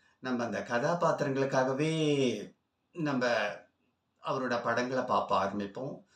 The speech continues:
இன்னைக்கும் ஒரு படத்தை பார்த்துட்ட உடனே, தியேட்டரை விட்டு வெளியில வந்த உடனே அந்த கதாபாத்திரம் தான் மனசுல நிக்கும். ஆனா, இப்ப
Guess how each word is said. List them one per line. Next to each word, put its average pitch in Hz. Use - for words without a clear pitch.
இன்னைக்கும் 156
ஒரு 127
படத்தை 123
பார்த்துட்ட 127
உடனே, 127
தியேட்டரை 131
விட்டு 127
வெளியில 131
வந்த 117
உடனே 117
அந்த 104
கதாபாத்திரம் 113
தான் 107
மனசுல 101
நிக்கும். -
ஆனா, 110
இப்ப 123